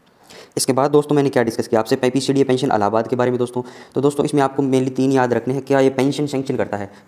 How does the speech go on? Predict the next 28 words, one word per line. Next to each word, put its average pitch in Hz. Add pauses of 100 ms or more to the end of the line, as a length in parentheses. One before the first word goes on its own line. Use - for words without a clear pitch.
किस 147
किस 165
की 151
करता 139
है 131
दोस्तों, 127
एक 135
तो 127
डीएडी 120
के 135
स्टाफ 131
की, 135
एक 127
दोस्तों 127
डिफेंस 127
सिविलियन 135
की, 147 (360)
और 160
दोस्तों 147
सैंक्शन 131
करता 123
है 120
पेंशन 117
की 139
आर्मी 113
के 147 (200)
पर्सनल्स 101
की। 95